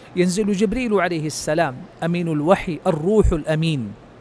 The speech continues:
والملائكة الكرام معه. والملائكة لا تتنزل إلا بكل خير ورحمة وبركة، فنزولها إيذان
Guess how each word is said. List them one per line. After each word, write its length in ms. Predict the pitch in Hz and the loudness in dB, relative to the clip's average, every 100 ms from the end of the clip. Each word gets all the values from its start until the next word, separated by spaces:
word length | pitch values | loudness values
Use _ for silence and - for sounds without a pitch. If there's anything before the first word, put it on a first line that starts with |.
| - - - - - - - | -20 -20 -20 -20 -20 -20 2
والملائكة 800 | 202 254 233 220 208 196 190 - | 6 8 6 4 4 0 -4 -4
الكرام 580 | 165 - 156 165 160 131 | -6 -4 2 2 2 -2
معه. 320 | 135 135 123 - - - - 143 | -4 -4 -6 -12 -20 -20 -12 -2
والملائكة 800 | 170 165 165 151 180 - 156 139 - - - - - | 0 2 2 0 -2 -2 -2 -2 -8 -20 -20 -20 -12
لا 160 | 131 185 | -2 0
تتنزل 840 | 196 175 165 175 151 151 147 139 - - | 0 0 0 0 0 0 0 -2 -6 -8
إلا 200 | 160 165 | -4 -2
بكل 420 | 156 147 180 165 156 | -2 -2 -4 -2 -4
خير 500 | - 208 175 156 139 - 160 | -2 -2 -2 -2 -6 -10 -4
ورحمة 640 | 160 185 - 170 160 160 143 | -2 -2 -2 -6 -4 -8 -2
وبركة، 560 | 180 214 240 170 - 117 - - - | 0 2 0 -2 -8 -16 -18 -20 -10
فنزولها 840 | - 175 165 208 226 175 151 160 156 | -2 2 2 2 4 4 4 2 0
إيذان 540 | 165 151 175 190 147 | 2 4 4 2 0